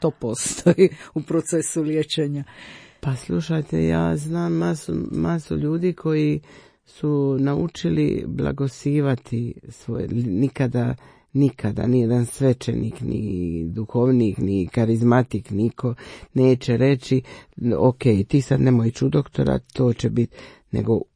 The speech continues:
Speaker 2: Bog je dao i liječnike, Bog je dao i medicinu, i lijekove, ali trebamo se naučiti, znači,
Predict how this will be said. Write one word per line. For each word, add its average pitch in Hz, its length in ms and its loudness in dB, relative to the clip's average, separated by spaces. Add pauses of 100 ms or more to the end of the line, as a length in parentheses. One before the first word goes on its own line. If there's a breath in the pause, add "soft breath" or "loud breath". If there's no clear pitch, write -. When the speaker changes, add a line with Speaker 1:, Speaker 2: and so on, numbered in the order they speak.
(120)
Speaker 2:
Bog 139 260 0
je 143 60 2
dao 147 200 2
i 131 60 2
liječnike, 127 880 -4
Bog 120 180 -2
je 127 80 0
dao 127 200 2
i 123 60 2
medicinu, 117 800 -2
i 107 120 0
lijekove, 123 680 0 (520 loud breath)
ali 110 180 0
trebamo 165 380 2
se 143 160 -2
naučiti, 147 680 2 (380 loud breath)
znači, 127 600 0